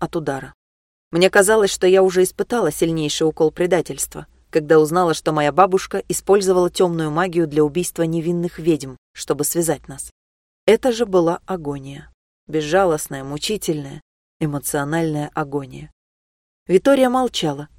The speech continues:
и первоначальный шок постепенно начал проходить. Изменчивые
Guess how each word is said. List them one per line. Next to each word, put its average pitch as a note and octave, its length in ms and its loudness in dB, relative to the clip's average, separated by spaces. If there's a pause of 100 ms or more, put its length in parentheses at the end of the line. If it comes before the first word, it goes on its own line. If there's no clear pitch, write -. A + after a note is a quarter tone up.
(120)
и E3 80 -2
первоначальный E3+ 680 2
шок - 260 -4
постепенно E3+ 580 0
начал D3+ 340 -4
проходить. C#3 600 -10 (680)
Изменчивые F3+ 880 -4